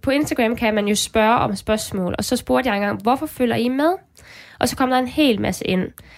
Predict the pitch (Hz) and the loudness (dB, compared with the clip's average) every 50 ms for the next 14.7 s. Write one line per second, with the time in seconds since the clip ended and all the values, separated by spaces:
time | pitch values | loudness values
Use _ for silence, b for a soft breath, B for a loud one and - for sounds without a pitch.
0 | B B B B B - 233 240 285 294 269 - 254 233 233 226 - 285 269 262 | B B B B B 0 0 2 2 0 0 0 -2 -2 -2 -2 -2 -2 -2 0
1 | 226 233 262 254 - - 208 202 196 196 196 202 208 262 285 240 196 196 - - | 0 0 -2 -2 -2 0 0 0 0 0 0 0 0 2 2 2 0 0 -2 -2
2 | 208 202 190 - 214 208 - - - 339 311 208 190 - - 190 202 214 220 220 | -4 -2 -4 -4 -6 -8 -6 -6 -4 -2 -2 -2 -2 -2 -2 -2 0 -2 -2 -2
3 | - 208 196 202 190 180 175 170 - - - 185 185 185 185 180 175 180 180 180 | -2 -4 -4 -2 -4 -4 -4 -6 -6 -4 -2 -2 0 0 0 -2 -2 -2 -2 -2
4 | 180 175 _ - - - - - 359 370 302 196 180 - _ b b b b b | -4 -4 _ -10 -10 -6 -2 0 0 0 0 -2 -4 -10 _ b b b b b
5 | b b b - - - 254 247 233 226 233 - - _ - 269 277 247 320 320 | b b b -12 -4 2 2 4 4 4 2 -2 -6 _ -2 0 2 4 4 4
6 | 277 226 - - 254 254 247 - 202 196 - - - - - - - - - - | 4 2 2 0 0 -2 -2 -4 -6 -6 -8 -10 -16 -18 -18 -20 -20 -18 -10 -4
7 | - 220 226 220 240 262 - - - 240 226 247 254 247 247 - - 302 294 294 | -2 0 2 2 2 0 0 -2 -2 -2 0 0 0 0 -2 -2 0 2 2 2
8 | 294 330 392 381 - - B B B B B B B B 269 247 - - 269 262 | 2 0 -2 -2 -6 -14 B B B B B B B B -2 0 2 2 2 2
9 | 269 269 - - 294 139 - 226 220 220 220 - - 262 214 208 202 - 262 240 | 0 0 0 0 0 0 0 0 -2 -2 -2 0 0 0 0 -2 -2 0 0 0
10 | 226 - - 226 214 123 - - 214 208 214 214 220 214 247 233 220 - - 277 | 0 0 -2 0 0 0 0 0 0 0 0 0 0 0 -2 -2 -2 -2 0 0
11 | 240 202 196 190 196 208 214 214 208 208 214 220 220 196 190 B B B B 233 | 2 2 0 -2 -2 -2 -2 0 2 2 2 2 2 0 -2 B B B B 0
12 | 226 214 233 277 - - 233 196 196 - - - 294 294 - 240 208 214 240 269 | 2 2 2 2 0 -2 -2 -2 -4 -2 -2 -2 -2 0 0 0 0 2 2 0
13 | 277 247 262 220 226 - 226 202 190 180 175 - _ _ _ _ - - 247 247 | 0 0 0 -2 -2 -2 -2 -2 -2 -4 -6 -10 _ _ _ _ -2 2 2 2
14 | 262 277 - 214 202 196 - 185 185 190 196 208 214 262 | 2 0 -2 -2 -2 -2 -2 -2 -2 0 2 2 4 4